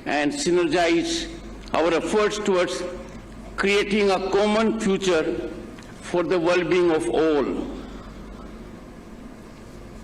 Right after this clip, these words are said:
Creating one future is quintessential to humanity's sustainability. And this challenge can no longer be delayed. With public participation being its hallmark,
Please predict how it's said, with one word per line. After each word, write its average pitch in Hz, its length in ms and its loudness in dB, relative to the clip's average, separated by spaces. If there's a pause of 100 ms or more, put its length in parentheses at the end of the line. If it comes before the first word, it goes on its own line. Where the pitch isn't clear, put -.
(460)
Creating 247 1000 2 (160)
one 220 400 2
future 233 720 2 (240)
is - 300 2
quintessential 240 1120 2
to 202 120 4
humanity's 208 680 2 (340)
sustainability. 170 1040 0 (1040)
And - 240 2
this 254 260 2
challenge 226 380 2
can 220 280 2
no 226 120 4
longer 220 380 2
be 208 120 2
delayed. 208 760 2 (1040)
With - 220 0
public 196 380 0
participation 208 920 2
being 214 180 4
its 208 160 0
hallmark, 214 460 2